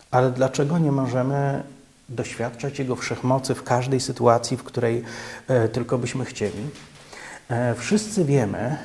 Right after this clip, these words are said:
że gdybyśmy byli bliżej Boga, może nasze różne problemy zostałyby rozwiązane. Bardzo często człowiek, który szamocze się w poszukiwaniu Boga,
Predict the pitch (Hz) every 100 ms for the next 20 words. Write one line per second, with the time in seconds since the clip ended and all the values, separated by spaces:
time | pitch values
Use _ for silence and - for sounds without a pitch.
0 | - 120 127 117 147 175 - 156 135 139
1 | 120 117 139 147 113 120 123 127 120 120
2 | 120 123 127 127 117 117 117 120 110 107
3 | 120 113 113 107 - 107 110 107 107 -
4 | 104 104 107 110 110 113 107 101 98 -
5 | - - - - - - 135 139 139 131
6 | 139 175 127 - 135 135 135 131 123 -
7 | - 131 120 170 123 95 107 - 113 120
8 | - 113 107 107 98 95 104